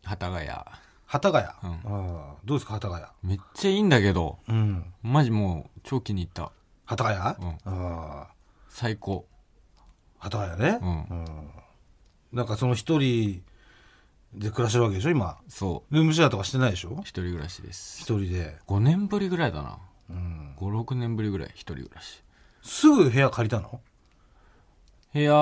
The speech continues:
Speaker 1: は、そうね、まあ、決まってから
Speaker 2: うん。
Speaker 1: は、すぐだね。
Speaker 2: ん？べ-、別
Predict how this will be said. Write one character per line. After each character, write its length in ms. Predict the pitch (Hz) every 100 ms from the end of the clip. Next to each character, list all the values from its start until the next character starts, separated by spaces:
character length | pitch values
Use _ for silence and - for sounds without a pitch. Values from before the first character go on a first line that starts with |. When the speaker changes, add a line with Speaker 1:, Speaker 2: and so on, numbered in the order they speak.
| 143
Speaker 1:
は、 420 | 143 147 113 - _ _ _ _ _ _ _ _ _ - - _ -
そ 320 | 131 196 175
う 20 |
ね、 100 | 127 117
ま 140 | 143
あ、 40 |
決 140 | 139 143
ま 140 | 156
っ 60 | 151
て 260 | - - 156
か 160 | 127
ら 400 | 113 131 113 92
Speaker 2:
う 20 | 113
ん。 320 | 101 87 76 - _ _ _ _
Speaker 1:
は、 380 | - 139 135 98 - _
す 200 | - -
ぐ 140 | 131 104
だ 100 | 78
ね。 220 | 65 78 - _ _ _ _ _ _ _ _ _ _ _ _ _ _ _ _ _ _ - -
Speaker 2:
ん？ 160 | 202 - _ -
べ-、 240 | 131 175 - -
別 300 | 113 180